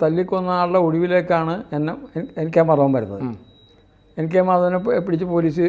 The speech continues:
Speaker 1: കയറി. അപ്പോൾ അന്നത്തെ കാലത്ത് കിട്ടിയാൽ മറ്റേ ആളുടെ ഗതിയായിരിക്കുമല്ലോ.
Speaker 2: ഉം.
Speaker 1: അപ്പോൾ എം എം ലോറൻസും സെറ്റും എല്ലാവരും കൂടെ പോലീസ് സ്റ്റേഷൻ ആക്രമിച്ചതാണ് ഈ എടപ്പള്ളി കേസ്.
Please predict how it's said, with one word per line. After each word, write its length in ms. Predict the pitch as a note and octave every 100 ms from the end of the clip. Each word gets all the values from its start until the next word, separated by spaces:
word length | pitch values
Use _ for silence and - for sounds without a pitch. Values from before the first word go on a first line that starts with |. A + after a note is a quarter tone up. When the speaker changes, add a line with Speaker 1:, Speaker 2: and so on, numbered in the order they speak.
| - G3 F#3+
Speaker 1:
കയറി. 180 | F#3+ A#3
അപ്പോൾ 280 | B3 B3
അന്നത്തെ 220 | A#3 A3+ A#3
കാലത്ത് 280 | A#3+ A3
കിട്ടിയാൽ 360 | A#3 A3+ A3 A3+
മറ്റേ 240 | G#3+ G#3
ആളുടെ 180 | G#3+ A3
ഗതിയായിരിക്കുമല്ലോ. 680 | G3+ F3+ F3 C#3 C3 A#2 C3+
Speaker 2:
ഉം. 120 | A2+ - - - - - - - -
Speaker 1:
അപ്പോൾ 140 | E3+ F#3+
എം 160 | F3+
എം 100 | F3+
ലോറൻസും 500 | F3+ F3 E3+ E3 F#3+
സെറ്റും 240 | E3+ F3 F3+
എല്ലാവരും 280 | E3+ F3
കൂടെ 120 | E3+ E3+
പോലീസ് 300 | F3+ E3 D3+
സ്റ്റേഷൻ 260 | E3 E3+
ആക്രമിച്ചതാണ് 560 | E3 E3+ E3+ E3 E3 E3+
ഈ 40 |
എടപ്പള്ളി 420 | E3+ D#3 F#3 F3+ F3
കേസ്. 240 | E3+ B2+